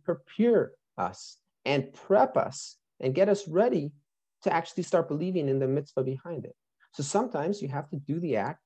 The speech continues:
before you actually believe it. And then slowly you'll be able to develop that."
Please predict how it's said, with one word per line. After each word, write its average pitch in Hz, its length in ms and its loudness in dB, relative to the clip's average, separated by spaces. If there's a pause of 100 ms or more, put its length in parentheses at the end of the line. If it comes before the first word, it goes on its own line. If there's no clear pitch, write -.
(200)
before 123 300 -2
you 139 100 2
actually 123 360 -4
believe 165 340 -4
it. - 100 -12 (760)
And 135 100 2
then 156 120 4
slowly 190 380 4
you'll 151 100 2
be 147 80 0
able 139 140 2
to 147 80 -6
develop 180 460 -2
that." - 160 -12